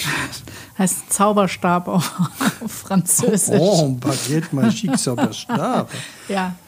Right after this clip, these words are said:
Speaker 2: Und welches Rennen sollen wir dann fahren? Oder wo, wo willst du lang fahren?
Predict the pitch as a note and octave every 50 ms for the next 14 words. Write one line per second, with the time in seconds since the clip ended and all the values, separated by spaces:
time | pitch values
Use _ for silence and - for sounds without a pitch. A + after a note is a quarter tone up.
0 | - - - - - D#3+ D#3 E3 F3 F3+ E3+ D#3 D#3+ F3+ F#3+ F3+ D#3+ E3 D#3 D#3
1 | D#3+ F3 F#3 G3 F#3+ F#3+ - G3+ G3+ F#3+ D#3+ C#3+ C#3+ C#3 C3+ D3 D3+ C#3+ D#3 F3
2 | E3 D3+ D3 D#3 D3+ - - F3+ E3+ F3 F3+ F#3 F3 F3+ - F3+ F3+ F#3 F#3+ F3+
3 | F3 F3